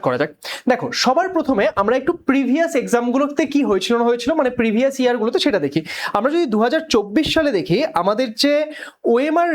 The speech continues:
রেসপন্স শিট সেটা কবে বেরিয়েছিল? সেটা আমাদের বেরিয়েছিল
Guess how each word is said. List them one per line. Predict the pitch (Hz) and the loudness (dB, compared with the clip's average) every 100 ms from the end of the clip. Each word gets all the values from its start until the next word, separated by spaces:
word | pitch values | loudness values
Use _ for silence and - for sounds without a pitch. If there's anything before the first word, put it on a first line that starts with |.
| 247 | 0
রেসপন্স | 233 269 262 - | 0 0 0 0
শিট | 151 - - | -2 -4 -2
সেটা | - 247 294 | 0 2 2
কবে | 254 262 | 2 2
বেরিয়েছিল? | 285 294 294 277 370 - | 2 2 2 0 0 0
সেটা | 220 240 | 2 2
আমাদের | 240 254 285 | 2 -2 0
বেরিয়েছিল | 190 180 196 233 | 0 0 0 0